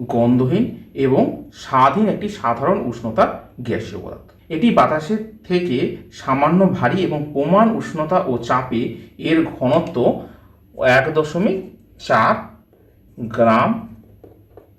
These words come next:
per লিটার হয়ে থাকে, বা মানে অর্থাৎ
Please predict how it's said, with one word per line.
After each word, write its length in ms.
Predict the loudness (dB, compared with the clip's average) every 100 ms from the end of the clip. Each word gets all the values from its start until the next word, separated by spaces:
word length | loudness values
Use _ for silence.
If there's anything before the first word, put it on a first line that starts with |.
| _ _ -2
per 280 | 0 2 0 -4 -16 -20 -20 _ -20 -18 -12
লিটার 280 | 0 4 4 2
হয়ে 160 | -8 -10
থাকে, 180 | -16 -20 -18 -6
বা 120 | -4 -2 -6 -12 -20 -20 _ _ -10
মানে 160 | -2 0 0
অর্থাৎ 160 | 0